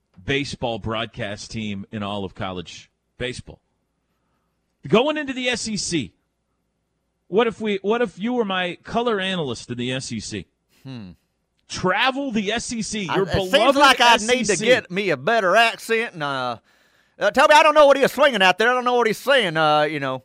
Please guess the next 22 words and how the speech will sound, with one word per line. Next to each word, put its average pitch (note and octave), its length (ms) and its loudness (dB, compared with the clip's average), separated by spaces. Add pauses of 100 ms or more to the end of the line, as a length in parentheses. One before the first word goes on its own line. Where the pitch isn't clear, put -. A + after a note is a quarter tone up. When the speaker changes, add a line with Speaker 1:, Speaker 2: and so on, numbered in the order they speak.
(100)
Speaker 2:
that E3+ 220 -4
kind A#3+ 180 2
of F#3+ 80 -8
count. C4 240 0
You A#3+ 100 -6
know, C4+ 120 0
you C#4 140 -4
gotta F4+ 240 4
be F#4+ 100 2
sitting F4+ 320 -2
fastball G3+ 680 6
on D3+ 80 -4
that C#3+ 200 -2
one. A#2+ 100 -10
I F3 100 0
don't F#3+ 140 -2
know. D#3 240 2
Uh, B2+ 140 -2
that D#3+ 180 0
guy's C3 260 -2
an G#2 120 -20
idiot. F#2+ 480 -16